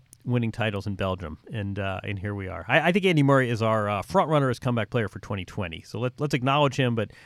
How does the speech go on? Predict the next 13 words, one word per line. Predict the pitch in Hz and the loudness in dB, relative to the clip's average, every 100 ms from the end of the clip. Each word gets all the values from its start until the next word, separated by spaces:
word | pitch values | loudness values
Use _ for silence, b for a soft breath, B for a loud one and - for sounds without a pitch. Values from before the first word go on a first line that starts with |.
| B B B B 127 | B B B B 6
um, | 120 113 110 104 98 _ _ _ | 10 10 8 4 -4 _ _ _
we | 139 | -2
didn't | 160 180 | 0 2
do | |
women's | 160 151 120 | 2 -2 -4
doubles. | 104 - - - _ _ _ | -8 -10 -14 -20 _ _ _
Follow | 139 151 | 4 6
the | 123 | 6
rankings. | 85 - 92 - | 0 -6 -12 -12
Let's | - _ - | -12 _ -8
do | 113 101 B B B B B - | -6 -6 B B B B B -4
Bob | 120 127 | 0 2
Ocean | 117 110 101 | 2 0 -6